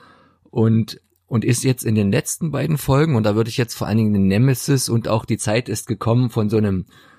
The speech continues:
Thriller- und Siebenmäßigen Plot zu eher so, so Psychostudien hin, wo es jetzt gar nicht mehr, wo es jetzt nicht um so den verrückten Serienkiller geht, ne, wie in Das Nest, sondern bei Nemesis war's ja diese Familienkonstellation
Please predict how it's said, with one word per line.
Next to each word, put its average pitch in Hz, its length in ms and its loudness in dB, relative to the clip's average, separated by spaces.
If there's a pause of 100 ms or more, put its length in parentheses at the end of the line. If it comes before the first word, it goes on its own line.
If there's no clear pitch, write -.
(160)
Thriller- 143 640 2
und 107 160 0
Siebenmäßigen 131 920 0
Plot 127 380 0 (380)
zu - 240 0
eher 117 260 2
so, 110 200 0
so 104 180 -2
Psychostudien 104 1000 0
hin, 90 560 -2
wo 92 140 -2
es 92 100 -4
jetzt 92 200 -8
gar 85 140 0
nicht 101 180 0
mehr, 92 440 0 (480)
wo 95 100 -2
es 92 100 -2
jetzt - 160 -2
nicht 95 180 0
um 85 160 0
so 87 140 0
den 80 320 -6
verrückten 95 400 -4
Serienkiller 127 600 2
geht, 127 380 2
ne, 117 220 2
wie 98 160 0
in 90 80 2
Das 90 180 -2
Nest, 98 300 -2
sondern 104 260 0
bei 95 100 0
Nemesis 107 520 0
war's 101 240 -2
ja 101 280 2
diese 98 320 -2
Familienkonstellation 113 1400 0